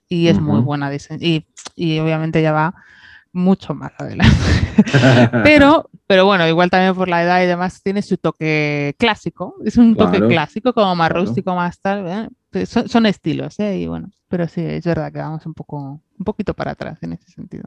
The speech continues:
Speaker 2: Sí, no, no, lo veo más así porque, claro, siempre un reto cuando, bueno, tú sabes bien, ¿no? Cuando hablamos aquí de, de las invi-, investigaciones que hacemos en TECA con nuestros productos y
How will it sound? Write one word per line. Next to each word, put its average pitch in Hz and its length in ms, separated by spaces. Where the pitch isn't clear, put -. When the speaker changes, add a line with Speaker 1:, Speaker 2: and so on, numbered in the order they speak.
Speaker 2:
Sí, 185 240
no, 196 200
no, 139 140
lo 127 200
veo 143 180
más 147 160
así 139 140
porque, 143 340
claro, 117 260
siempre 120 260
un 120 140
reto 104 500
cuando, 90 460
bueno, 92 200
tú 87 100
sabes 87 280
bien, 92 160
¿no? 87 100
Cuando 80 200
hablamos 85 320
aquí 82 360
de, 73 480
de 71 180
las 73 140
invi-, - 340
investigaciones 80 600
que 76 80
hacemos 78 320
en 80 120
TECA 87 300
con 80 340
nuestros 85 320
productos 90 500
y 95 280